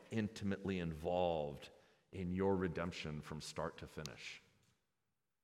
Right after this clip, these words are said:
Jesus didn't die on the cross to hopefully pay for the sins of some people.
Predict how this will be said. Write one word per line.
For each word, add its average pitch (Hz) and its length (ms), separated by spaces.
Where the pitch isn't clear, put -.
Jesus 156 600
didn't 127 540
die 117 460
on 113 180
the 98 120
cross 101 760
to 120 180
hopefully 98 1040
pay 98 220
for 92 180
the 87 80
sins 92 420
of 85 160
some 95 460
people. 69 500